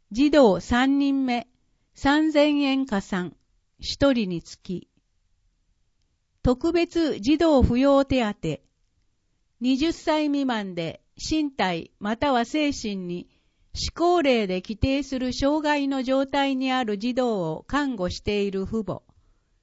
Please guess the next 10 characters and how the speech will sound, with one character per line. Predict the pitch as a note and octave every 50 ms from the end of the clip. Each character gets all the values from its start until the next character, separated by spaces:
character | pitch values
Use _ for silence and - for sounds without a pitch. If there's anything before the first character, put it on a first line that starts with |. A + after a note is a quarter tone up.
| _ _ -
ま | A3 G#3+ A3+
た | A3 C4 B3+ A#3+
は | G#3 F#3 E3+ - _ _ - B3+ - -
父 | D#4 F4
母 | F4 E4+ D#4 C#4+
に | A#3+ G#3+
代 | - - F#3+ G3+
わ | G#3 A3
っ | A#3
て | - _ _ - A3 G#3+ - -